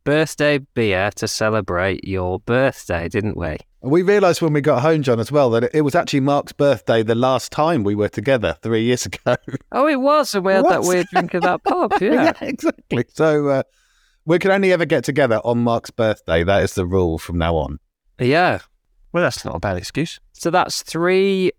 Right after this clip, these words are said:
Speaker 1: times together in three years?
Speaker 3: Yeah.
Speaker 2: Yeah.
Speaker 1: Is that what it is? That's not bad. And we talked of many things,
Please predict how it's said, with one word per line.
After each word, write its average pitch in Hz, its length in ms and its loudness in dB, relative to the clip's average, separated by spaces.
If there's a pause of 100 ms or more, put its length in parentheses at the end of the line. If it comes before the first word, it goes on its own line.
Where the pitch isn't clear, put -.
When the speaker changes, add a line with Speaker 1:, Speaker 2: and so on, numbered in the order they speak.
Speaker 1:
times 151 460 -2
together 117 560 0
in 107 260 -2
three 131 320 -4
years? 180 420 0 (200)
Speaker 3:
Yeah. 110 160 0
Speaker 2:
Yeah. - 80 2 (360)
Speaker 1:
Is - 60 -12
that - 160 0
what 143 100 -2
it 151 80 -2
is? - 460 -6
That's 185 260 -6
not 113 200 -2
bad. 131 280 0 (240)
And 139 380 -2 (600)
we 135 200 0
talked 175 440 0
of 110 120 -2
many 139 360 0
things, 104 720 -4